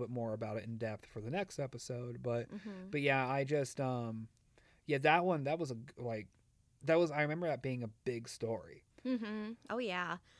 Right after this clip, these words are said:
Speaker 2: Now, I'm gonna bring something up, and I, I really need your opinion.
Speaker 1: Okay.
Speaker 2: And,
Speaker 1: Ooh.
Speaker 2: and I need the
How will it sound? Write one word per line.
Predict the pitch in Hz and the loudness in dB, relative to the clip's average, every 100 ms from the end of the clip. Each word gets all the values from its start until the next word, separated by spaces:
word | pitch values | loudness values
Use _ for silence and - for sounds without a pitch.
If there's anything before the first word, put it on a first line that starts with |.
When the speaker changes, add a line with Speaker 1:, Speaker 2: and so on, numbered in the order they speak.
| - - - - | -20 -20 -20 -6
Speaker 2:
Now, | 208 214 208 202 196 190 196 _ _ _ _ _ _ _ - | 0 2 4 4 2 -2 -6 _ _ _ _ _ _ _ -4
I'm | 220 | 0
gonna | 233 208 | 0 0
bring | 208 196 | -2 -2
something | - 190 - 180 | -6 -6 -6 -4
up, | 175 180 - _ _ | -4 -4 -6 _ _
and | 165 160 160 | -12 -10 -8
I, | 156 165 160 - | -8 -8 -8 -10
I | 165 156 160 | -10 -12 -10
really | 170 214 233 | -2 0 0
need | 226 226 214 | 0 -2 -2
your | 226 | -2
opinion. | 220 226 208 202 202 202 214 | -2 -4 -6 -4 -4 -6 -6
Speaker 1:
Okay. | 139 - 135 135 196 - _ | -8 0 2 2 -2 -8 _
Speaker 2:
And, | 170 185 185 175 | -10 -8 -6 -2
Speaker 1:
Ooh. | - 180 113 104 - - | 2 2 0 -8 -14 -10
Speaker 2:
and | 190 190 | -6 -4
I | 196 | -4
need | 196 202 196 180 | -2 -2 -2 0
the | 208 196 185 180 | 0 2 2 2